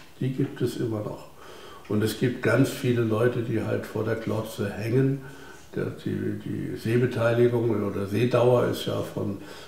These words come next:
zwei Stunden auf dreieinhalb Stunden angestiegen. Das muss man sich mal vorstellen, am Tag dreieinhalb Stunden Fernsehen. Und wenn man sich dann anguckt, was da kommt, es kommen,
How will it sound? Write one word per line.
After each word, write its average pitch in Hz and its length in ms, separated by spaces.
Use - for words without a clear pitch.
zwei 110 320
Stunden 117 480
auf 107 220
dreieinhalb 113 540
Stunden 110 460
angestiegen. 127 840
Das 107 120
muss 120 200
man 110 160
sich 104 140
mal 104 140
vorstellen, 127 480
am 101 180
Tag 127 600
dreieinhalb 117 500
Stunden 120 400
Fernsehen. 117 600
Und 107 300
wenn 117 120
man 113 100
sich 113 160
dann 110 240
anguckt, 139 580
was 113 220
da 110 160
kommt, 160 520
es - 220
kommen, 113 460